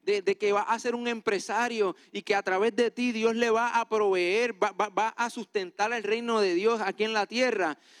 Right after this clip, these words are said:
si no te preparas para ser un empresario. De nada vale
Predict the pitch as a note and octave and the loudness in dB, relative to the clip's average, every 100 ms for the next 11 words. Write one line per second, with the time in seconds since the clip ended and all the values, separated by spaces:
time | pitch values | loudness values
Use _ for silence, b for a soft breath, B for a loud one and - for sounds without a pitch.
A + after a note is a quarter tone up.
0 | B - A3+ A3 C4 C#4+ C4+ A#3 G#3+ G3+ | B 0 0 2 2 2 0 0 2 0
1 | G#3 A3+ A#3 G3+ E3+ D3+ D#3 E3 F3 E3 | 0 -2 -2 -2 -2 -2 -2 -2 -4 -2
2 | E3+ C#3+ A#2+ A#2 - _ _ _ _ B | -4 -2 -6 -6 -10 _ _ _ _ B
3 | B G#3+ B3 C4+ C#4 C#4 D4 C#4 | B 0 2 0 0 0 0 -2